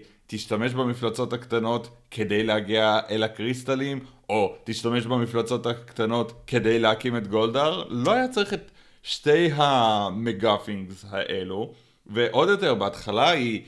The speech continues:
כשמראים אותה, מראים אותה בחיתוכים מהירים, ולא לגמרי ברור מה אתה רואה, וזה באמת יוצר אפקט של פחד ושל אימה. ובאיזשהו שלב החליטו ש-, "אה, לא, לא, אנחנו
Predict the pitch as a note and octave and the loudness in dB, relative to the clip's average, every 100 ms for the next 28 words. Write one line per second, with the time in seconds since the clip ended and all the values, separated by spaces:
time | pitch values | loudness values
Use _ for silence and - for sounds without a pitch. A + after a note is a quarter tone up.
0 | - - C#3 A#2 A2+ D#3+ F#3+ G3 C3 A#2 | -8 -4 -2 -2 -4 -4 -2 2 2 2
1 | A#2 E3 F3 C3+ A2+ G#2 - A#2+ A#2 G#2 | -2 -4 0 0 2 -2 -4 -8 -8 -6
2 | D3+ E3+ E3+ - A#2+ A#2+ G#2+ G2 C#3+ E3 | -4 -4 -6 -8 -6 -4 -4 -6 -4 -4
3 | B2 A#2 E3+ D#3+ D#3+ E3 C3 A#2 C#3+ C#3 | -4 -2 -2 0 -2 -2 -2 -6 -6 -6
4 | B2+ C#3+ D3 G#2+ G#2+ A#2+ C3 A2+ G2+ G2+ | -2 -2 -2 -4 0 0 0 -4 -6 -4
5 | G2+ A2+ A2+ A#2+ A2+ A#2+ A#2 G#2+ - A2+ | -4 -4 -4 -6 -2 -4 -4 -8 -2 -2
6 | G#2+ - G#2+ F#2+ - _ _ - A#2+ B2 | -2 -4 -4 -4 -12 _ _ 0 2 2
7 | A2+ F#2 - A2 F#2 G2+ G#2+ G2+ G2 G2 | -2 -2 -4 -4 -2 0 0 0 -2 -4
8 | - - - _ G#2+ A#2 A#2 A#2+ D3 E3 | -8 -20 -20 _ -8 -6 2 2 2 -2
9 | D#3+ D3+ E3 F3 D3 C3 C3 D3+ E3 - | -4 -2 0 2 0 -4 -2 -2 -2 0
10 | C#3 B2 - - D#3 E3 D#3+ E3 C3+ B2 | 0 0 -4 0 4 4 6 4 4 0
11 | B2 B2+ B2 | -2 -4 -4